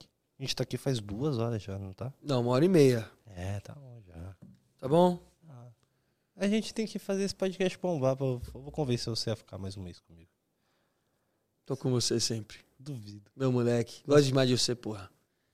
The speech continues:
Speaker 2: Esquece.
Speaker 1: Vamos fazer uma troca?
Speaker 2: Você e Ivan Covid Moré.
Speaker 1: Puta, o Ivan passou Covid, né, velho? Que
Speaker 2: <laughs> Você vai
Speaker 1: inferno.
Speaker 2: passar pra mim. Nós vamos ter o mesmo Covid, olha que bosta.
Speaker 1: Eu ia mandar um salve pra ele aqui.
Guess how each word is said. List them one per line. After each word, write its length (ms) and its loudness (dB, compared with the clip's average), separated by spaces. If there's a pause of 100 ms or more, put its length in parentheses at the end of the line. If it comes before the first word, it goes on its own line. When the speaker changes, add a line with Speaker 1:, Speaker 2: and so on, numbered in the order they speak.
(200)
Speaker 2:
Esquece. 640 2
Speaker 1:
Vamos 200 -2
fazer 180 0
uma 100 0
troca? 220 2
Speaker 2:
Você 280 6
e 120 8
Ivan 240 4
Covid 340 2
Moré. 340 -2 (960)
Speaker 1:
Puta, 240 -14
o 60 0
Ivan 180 0
passou 260 -2
Covid, 640 -2
né, 80 2
velho? 340 0
Que 140 -12
Speaker 2:
<laughs> 0 -
Você 60 -8
vai 100 -4
Speaker 1:
inferno. 360 6
Speaker 2:
passar 240 6
pra 200 6
mim. 220 0 (360)
Nós 120 8
vamos 100 8
ter 80 10
o 40 12
mesmo 180 6
Covid, 400 6
olha 100 6
que 140 -2
bosta. 440 2 (160)
Speaker 1:
Eu 140 4
ia 140 6
mandar 320 4
um 520 -2
salve 320 0
pra 200 -4
ele 160 -4
aqui. 240 -10